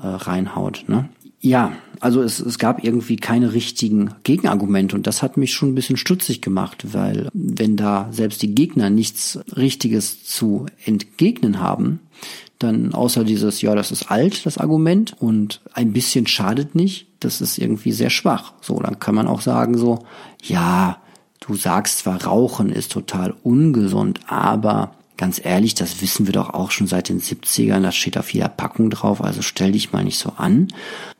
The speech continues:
Und ja, in Maßen einmal ziehen am Tag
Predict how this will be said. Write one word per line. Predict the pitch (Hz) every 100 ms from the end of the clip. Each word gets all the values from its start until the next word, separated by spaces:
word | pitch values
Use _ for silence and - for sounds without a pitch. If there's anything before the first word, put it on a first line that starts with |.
| _
Und | - 107 98 90 - - _ _ _ _ _ _ _ _
ja, | - 92 87 87 82 -
in | 110 98
Maßen | 90 85 92 - - 117 120 123 - -
einmal | - 104 113 107
ziehen | - - 104 123
am | 117 117
Tag | 110 110 110 -